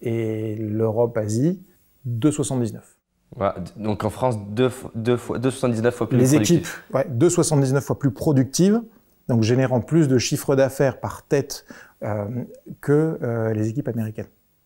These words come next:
Speaker 2: Et, et entre autres, toi, tu, tu expliques ça par cette mise en place
Speaker 1: J'explique ça par la, le soudage entre les équipes et la bienveillance entre les équipes.
Speaker 2: Hmm.
Speaker 1: Et, et tu vois, à un moment, il y en a un qui commence à troller les autres, tu,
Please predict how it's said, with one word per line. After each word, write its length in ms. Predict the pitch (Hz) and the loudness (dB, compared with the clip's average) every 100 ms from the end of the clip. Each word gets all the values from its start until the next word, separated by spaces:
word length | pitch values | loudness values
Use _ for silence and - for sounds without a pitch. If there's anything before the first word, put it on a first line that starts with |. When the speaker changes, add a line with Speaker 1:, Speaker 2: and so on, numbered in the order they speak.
| _ - | _ -6
Speaker 2:
Et, 220 | 98 107 | -4 0
et 60 | |
entre 300 | 98 101 - | 0 0 -2
autres, 120 | 123 - | -4 -2
toi, 100 | 104 | -4
tu, 280 | - 98 | -4 -4
tu 240 | 87 - 95 | -4 -6 -6
expliques 320 | 87 - 101 | -6 -8 -10
ça 180 | - 104 | -2 -2
par 280 | - 98 92 | 2 0 -2
cette 320 | - - - | -10 -10 -6
mise 180 | 104 101 | -2 0
en 40 | |
place 120 | 117 | 0
Speaker 1:
J'explique 200 | 113 131 | 2 2
ça 140 | - 175 | 2 0
par 180 | 147 127 | 2 2
la, 380 | 131 131 123 113 - - 165 | 4 6 4 2 0 0 2
le 160 | 123 | 2
soudage 640 | 110 - - 170 156 143 131 | 4 2 4 6 6 4 0
entre 220 | 131 110 127 | -6 -4 0
les 180 | 120 117 | 2 0
équipes 260 | 135 165 | 0 -2
et 80 | 135 | 0
la 120 | 113 | 2
bienveillance 580 | 120 135 156 143 143 123 | 2 2 4 4 2 -2
entre 160 | 120 123 | -4 -2
les 160 | 113 | -2
équipes. 240 | 110 - - - | -4 -10 -14 -6
Speaker 2:
Hmm. 280 | 92 90 82 80 - | -2 -2 -2 -8 -8
Speaker 1:
Et, 320 | - 117 - | -2 -2 2
et 60 | 117 | 0
tu 100 | - | 2
vois, 140 | 151 147 | 2 2
à 100 | 131 | 0
un 60 | 131 | 2
moment, 300 | 135 135 143 | 4 4 4
il 80 | 120 | 4
y 20 | |
en 60 | 104 | 2
a 140 | 107 | 0
un 180 | 139 135 | -2 -2
qui 300 | 113 107 104 | -4 -6 -4
commence 320 | 123 113 107 | 0 0 0
à 80 | 107 | -2
troller 340 | - - 123 | -4 0 2
les 160 | 113 113 | 2 4
autres, 200 | 165 - - - - | 2 0 -10 -20 -16
tu, 160 | - | -4